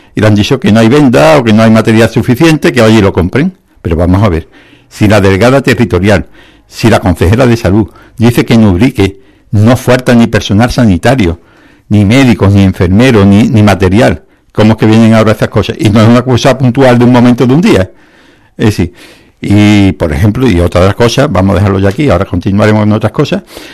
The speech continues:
que las reuniones de participación ciudadana, que tanta importancia le da,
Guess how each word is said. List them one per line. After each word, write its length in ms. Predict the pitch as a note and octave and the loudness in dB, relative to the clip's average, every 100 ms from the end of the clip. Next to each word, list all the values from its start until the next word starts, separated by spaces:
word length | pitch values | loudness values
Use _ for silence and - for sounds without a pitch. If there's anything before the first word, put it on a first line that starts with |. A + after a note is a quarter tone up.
| - - | -16 -2
que 320 | G#2 G#2 A2+ | 2 2 2
las 200 | G#2 G2+ | 0 0
reuniones 600 | F#2+ F#2+ A2 A2 C3+ - _ _ - | 0 2 2 2 -2 -8 _ _ -6
de 160 | A#2 G#2 | -2 0
participación 680 | - A#2 G#2+ A2+ - A#2 | -2 -2 -2 -2 -2 -2
ciudadana, 580 | G#2 A2 A2 C#3 C3+ - | 0 0 2 2 0 -2
que 160 | - F#2+ | -4 -4
tanta 280 | G2 G2+ | -2 0
importancia 600 | A2 G#2 G2 - G#2+ - G2+ | -2 -2 -4 -2 -4 -2 -4
le 120 | A2 | -2
da, 220 | G#2 G2+ | -2 -4